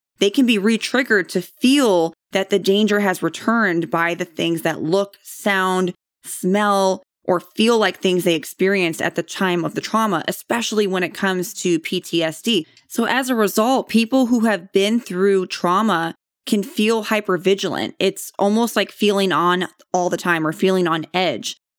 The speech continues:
and feeling like the world is not a safe place. They still are in that mindset, and the way that their brain has been rewired is teaching them the world is not safe.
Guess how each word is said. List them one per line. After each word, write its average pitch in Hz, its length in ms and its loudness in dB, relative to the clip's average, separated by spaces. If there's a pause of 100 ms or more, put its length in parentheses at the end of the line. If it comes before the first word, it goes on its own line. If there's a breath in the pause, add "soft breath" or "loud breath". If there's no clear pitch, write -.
(120)
and 196 220 -4
feeling 233 800 2
like 185 500 -2 (180)
the 185 120 2
world 196 500 4
is 170 160 2
not 180 300 2
a 190 60 -2
safe 175 440 0
place. 190 560 0 (340)
They 208 300 4
still 233 380 2
are 196 180 2
in 185 120 0
that 180 180 0
mindset, 180 760 2
and 165 160 0
the 170 80 2
way 185 220 4
that 190 220 0
their 175 100 4
brain 180 380 2
has 180 180 -4
been 165 220 0
rewired 160 720 0 (100)
is 175 200 0
teaching 220 420 -2
them 156 320 -2
the 180 100 0
world 185 460 0
is - 180 -4
not 156 280 -2
safe. - 400 -2